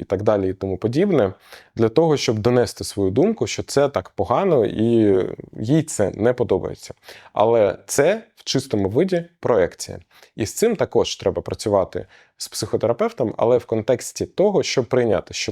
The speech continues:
то, що я не сприймаю в інших людях, це те, що я не сприймаю в собі. Інші люди можуть бути будь-якими,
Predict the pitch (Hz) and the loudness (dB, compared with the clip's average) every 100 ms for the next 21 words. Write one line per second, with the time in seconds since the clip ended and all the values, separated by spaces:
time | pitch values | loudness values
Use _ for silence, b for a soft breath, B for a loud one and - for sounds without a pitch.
0 | - 127 101 - 98 104 92 - 113 120 | 0 0 2 0 0 2 0 -4 0 0
1 | 120 - 127 113 107 87 - - 110 110 | 0 -2 0 2 2 0 -4 -10 -2 0
2 | 113 - - 165 170 180 - B B B | 2 -2 0 2 4 0 -2 B B B
3 | B _ - 123 - 123 165 - - 123 | B _ 0 0 4 2 2 -4 -2 2
4 | 120 110 - - 98 110 123 104 - - | 2 0 -2 0 2 2 0 -2 -4 -2
5 | 98 87 - B B B 131 147 139 113 | 0 -2 -4 B B B 2 2 2 0
6 | 104 98 98 - 117 110 107 117 101 95 | 2 0 -2 0 0 0 0 0 0 0
7 | 143 165 170 165 160 147 | 2 2 0 0 0 0